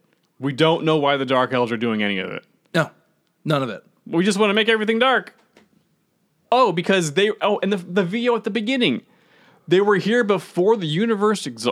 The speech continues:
Speaker 1: ex-, started?
Speaker 2: Yeah.
Speaker 1: And, and they were using an Infinity Stone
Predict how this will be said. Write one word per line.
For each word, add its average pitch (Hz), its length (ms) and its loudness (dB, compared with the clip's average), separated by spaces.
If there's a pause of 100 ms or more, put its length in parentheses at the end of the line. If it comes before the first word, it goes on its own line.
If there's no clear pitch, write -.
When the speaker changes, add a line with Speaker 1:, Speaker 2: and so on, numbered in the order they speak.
(160)
Speaker 1:
ex-, - 140 -6
started? 277 520 0 (440)
Speaker 2:
Yeah. 135 200 -6 (160)
Speaker 1:
And, 180 480 0
and 202 220 4
they 247 80 4
were 233 100 4
using 220 320 2
an 185 60 4
Infinity 220 480 0
Stone 294 420 -2